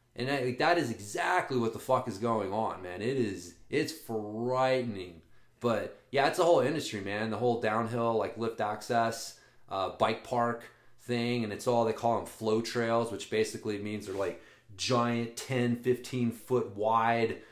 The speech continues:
They're basically like, uh, like Jeep roads, you know? And they'll have, like, some little features on the side here and there if you wanna try something. But you can basically just rent a big-ass bike, take some skills lessons from some dumbass,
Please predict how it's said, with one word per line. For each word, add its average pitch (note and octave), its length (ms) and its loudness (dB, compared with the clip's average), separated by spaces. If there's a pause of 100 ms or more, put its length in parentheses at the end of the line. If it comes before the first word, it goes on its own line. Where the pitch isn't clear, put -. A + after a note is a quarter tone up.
(200)
They're B2+ 80 -6
basically F3+ 360 4
like, A#2+ 340 4
uh, G2 360 0 (400)
like G#2+ 200 -6
Jeep D#3+ 280 -4
roads, F#2+ 440 2 (100)
you G#2+ 140 -2
know? B2+ 400 2 (180)
And A2+ 560 0
they'll B2 140 4
have, B2 280 6
like, A#2 180 2
some A#2+ 520 0
little B2 180 2
features C3 520 -4
on B2 140 2
the A#2 60 0
side A#2+ 480 2
here A#2+ 240 2
and A#2 120 0
there A#2 340 2
if A2+ 100 -6
you A#2 80 0
wanna A#2 180 0
try A2+ 360 2
something. A2+ 420 -2
But B2 160 -2
you D#3+ 80 -4
can D3 160 -2
basically A2 800 2 (220)
just A#2+ 300 -4
rent C#3 200 4
a B2 40 0
big-ass D#3+ 460 2
bike, G#2 540 0 (480)
take C#3 180 0
some C3 160 -4
skills D3+ 380 0
lessons C3+ 400 0
from A#2+ 120 -4
some C3+ 260 -2
dumbass, G2+ 720 2